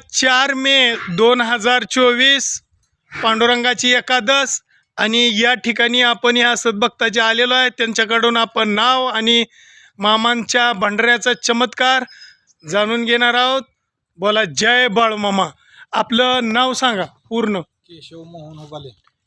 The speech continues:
Speaker 1: केशव मोहन हुबाले, उमरे पागे.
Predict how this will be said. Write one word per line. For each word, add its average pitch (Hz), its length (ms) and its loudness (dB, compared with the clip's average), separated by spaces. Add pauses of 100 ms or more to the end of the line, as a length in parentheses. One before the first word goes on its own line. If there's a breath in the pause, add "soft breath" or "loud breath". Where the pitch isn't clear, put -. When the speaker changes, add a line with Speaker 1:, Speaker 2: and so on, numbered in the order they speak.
(100)
Speaker 1:
केशव 226 500 0
मोहन 233 500 0
हुबाले, 220 560 0 (360)
उमरे 226 340 2
पागे. 233 480 2